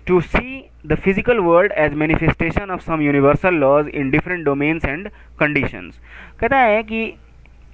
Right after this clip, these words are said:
फिजिकल फिनोमेना को हम लोग क्या करते हैं कि try करते हैं understand करने के लिए। In physics we attempt to explain diverse physical phenomena, मतलब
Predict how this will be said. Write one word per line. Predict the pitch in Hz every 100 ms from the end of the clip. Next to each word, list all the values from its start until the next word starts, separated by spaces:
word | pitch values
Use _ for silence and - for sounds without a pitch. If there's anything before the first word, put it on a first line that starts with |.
| - -
फिजिकल | 190 214 240 240
फिनोमेना | 214 196 202 220 233 - - - - - - - - - - -
को | 165 175
हम | 156 160
लोग | 175 175
क्या | 156
करते | 160 165
हैं | 156 147 202 - - - -
कि | 165
try | - 175 202
करते | 220 196 180
हैं | 180 208
understand | 196 151 147 - 165 190
करने | 175 147 147
के | 139
लिए। | 135 170 208 - -
In | 160
physics | 160 208 208
we | 196
attempt | 196 208
to | 202
explain | - 185 160 117 123
diverse | 131 143 180 190
physical | - 180 196
phenomena, | 170 151 127
मतलब | 143 160 165 156